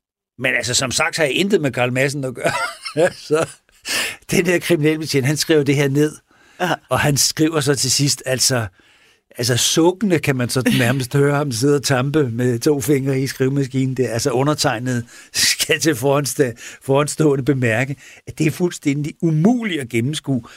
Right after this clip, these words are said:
Speaker 1: hvad der er sandhed eller usandhed i Lindes bemærkninger eller forklaringer. Så vi får aldrig rigtig nogen bekræftelse, men det er da interessant, at to personer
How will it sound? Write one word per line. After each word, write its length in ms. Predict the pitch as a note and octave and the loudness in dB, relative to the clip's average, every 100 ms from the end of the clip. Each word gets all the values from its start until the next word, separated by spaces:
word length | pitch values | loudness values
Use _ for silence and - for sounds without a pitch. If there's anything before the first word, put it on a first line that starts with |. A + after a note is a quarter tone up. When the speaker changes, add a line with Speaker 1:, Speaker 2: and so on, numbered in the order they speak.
| - | -4
Speaker 1:
hvad 160 | A#2+ B2 | 0 2
der 60 | |
er 60 | A#2+ | 2
sandhed 540 | - C3 D3 E3+ C#3+ - | 0 0 -2 -2 -6 -4
eller 160 | C3 A#2 | -4 -2
usandhed 560 | C#3 C3 C#3+ B2+ B2 A#2+ | -2 -2 -2 0 0 -2
i 100 | B2 | -2
Lindes 320 | A2+ B2 A#2+ | 0 -2 -4
bemærkninger 600 | - A#2+ A2+ A2 A#2 A#2+ | -4 -2 -2 -2 -6 -10
eller 120 | A#2+ | -14
forklaringer. 540 | G#2+ A2 A#2 A#2 A#2+ B2+ _ - - - - | -16 -12 -10 -10 -14 -18 _ -20 -20 -20 -18
Så 140 | - C3 | -4 0
vi 120 | C#3 | 2
får 140 | G#2+ | 2
aldrig 220 | C#3+ E3 | 2 2
rigtig 220 | D3+ C#3+ D3 | 0 0 0
nogen 220 | C#3+ C#3+ | 0 -2
bekræftelse, 580 | - - C3 - C3+ D3 | -6 -4 -4 -4 -4 0
men 120 | B2+ | 0
det 220 | D3 C3+ | 0 0
er 40 | |
da 180 | C#3+ C#3 - | 0 -2 0
interessant, 920 | C#3+ - B2 - F3+ G3 - - - _ _ - _ - | -2 0 0 2 0 -2 -2 -4 -4 _ _ -20 _ -6
at 140 | C3 | -4
to 320 | - F#3+ F#3+ - | 0 2 2 2
personer 600 | E3 - E3+ D#3 E3+ | -2 2 2 2 -2